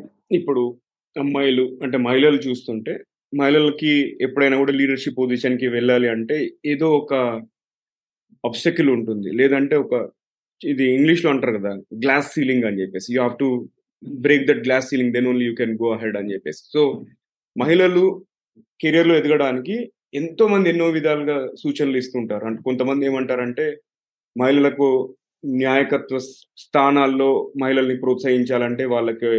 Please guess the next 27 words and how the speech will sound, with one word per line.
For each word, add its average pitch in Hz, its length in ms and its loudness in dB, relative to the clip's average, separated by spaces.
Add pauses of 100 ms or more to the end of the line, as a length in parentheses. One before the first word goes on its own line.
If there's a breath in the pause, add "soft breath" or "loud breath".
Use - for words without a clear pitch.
(140)
డైవర్సిటీ 127 520 2
ట్యాగ్ 113 280 -2
ఉండాలంటారు. 110 480 -6
కొంతమంది 120 460 -2
ఏమో 120 180 -2 (340)
కోటా 143 300 4
ఉండాలి 120 380 0
అంటారు. 92 280 -8 (680)
So, 165 100 0
మీ 165 180 0
ఒపీనియన్ 180 420 2
ఏంటి 120 200 -4
అసలు? - 220 -16 (220)
మహిళలు 156 400 0 (400)
ఎదగాలి 165 480 2
అంటే 160 200 -2
వాళ్ళకి 143 400 -2
ఖచ్చితంగా 143 420 -2
కోటా 151 300 0
ఉండాలా, 160 320 0
లేకపోతే 170 360 0
ఆ 143 80 0
కోటా 151 280 0
లేకుండా 151 420 0
కూడా 135 200 -2
ఎద-, 123 220 -2
ఎదగలుగుతారా? 123 600 -2